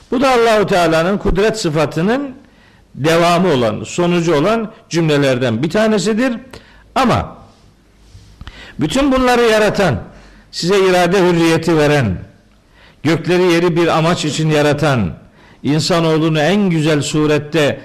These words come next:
dizayn etmiş olan bu kudretin bütün yaratıkları yaratmasının sebebi insanoğlunun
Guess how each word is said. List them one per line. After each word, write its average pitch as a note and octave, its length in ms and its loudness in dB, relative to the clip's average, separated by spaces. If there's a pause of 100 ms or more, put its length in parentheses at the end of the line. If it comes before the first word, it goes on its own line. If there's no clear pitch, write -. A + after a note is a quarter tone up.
(180)
dizayn C#3+ 380 0
etmiş C#3+ 340 -2
olan B2 400 0 (320)
bu F3+ 120 -2
kudretin F#3 800 -2 (260)
bütün A#3+ 400 0
yaratıkları D#3+ 1000 0 (200)
yaratmasının D3 760 0
sebebi D3+ 460 0
insanoğlunun F3+ 1080 0